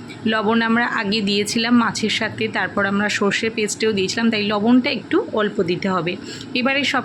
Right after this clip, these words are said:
কিছু খুব ভালো করে মিশিয়ে নিয়ে ঢেকে রাখতে হবে পনেরো মিনিটের জন্য একদম লো ফ্লেমে। তারপরে ঢাকনাটা খুলে নিতে হবে। আর দেখতেই পাচ্ছেন গ্রেভিটা কিন্তু বেশ অনেকটা ঘন হয়ে এসছে। এই রেসিপিতে কিন্তু খুব একটা বেশি গ্রেভি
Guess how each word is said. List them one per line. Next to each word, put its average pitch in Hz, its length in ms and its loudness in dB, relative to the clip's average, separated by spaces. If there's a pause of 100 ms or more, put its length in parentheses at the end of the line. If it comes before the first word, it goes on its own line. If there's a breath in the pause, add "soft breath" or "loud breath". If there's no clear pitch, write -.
কিছু 262 220 -2
খুব 262 220 2
ভালো 220 240 0
করে 226 200 2
মিশিয়ে 240 400 2
নিয়ে 240 220 4
ঢেকে 214 320 -2
রাখতে 208 280 -4
হবে 208 160 2 (100)
পনেরো 240 320 4
মিনিটের 247 480 4
জন্য 262 220 4 (180)
একদম 190 520 0
লো 196 220 4
ফ্লেমে। 175 360 -2 (480 loud breath)
তারপরে 277 440 0 (460 loud breath)
ঢাকনাটা 220 440 0
খুলে 214 260 0
নিতে 277 280 4
হবে। 247 300 2 (160)
আর 208 220 0
দেখতেই 208 320 -2
পাচ্ছেন 277 340 0 (100)
গ্রেভিটা 208 440 2
কিন্তু 254 260 4 (140)
বেশ 226 180 2
অনেকটা 208 400 0
ঘন 190 280 0 (140)
হয়ে 233 260 4
এসছে। 196 300 -2 (1080 loud breath)
এই 247 160 2
রেসিপিতে 269 480 0
কিন্তু 254 320 2 (320)
খুব 247 180 2
একটা 254 300 0
বেশি 226 320 0
গ্রেভি 208 360 0